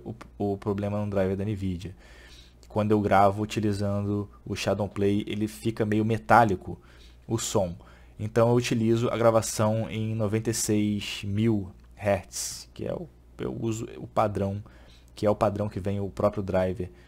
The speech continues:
da minha placa de som. Então esse aqui é o dac externo e vamos dar uma olhada então como é que fica na Asus Shonar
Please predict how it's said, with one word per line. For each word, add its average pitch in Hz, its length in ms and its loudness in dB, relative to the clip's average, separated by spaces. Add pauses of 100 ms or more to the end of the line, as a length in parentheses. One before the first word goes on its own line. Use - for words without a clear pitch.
(240)
da 101 180 0
minha 98 220 -4
placa 98 240 -4
de 113 80 -4
som. 120 260 0 (320)
Então 131 440 2 (340)
esse 120 240 6
aqui 110 420 2
é 107 120 6
o 107 100 6
dac 98 500 2 (460)
externo 160 760 4 (440)
e 170 80 4
vamos 156 200 6
dar 160 120 10
uma 156 100 8
olhada 123 340 8
então 117 380 2 (800)
como 113 220 2
é 113 60 6
que 113 140 -8
fica 113 800 2 (160)
na 123 260 4
Asus 113 520 2
Shonar 98 720 -2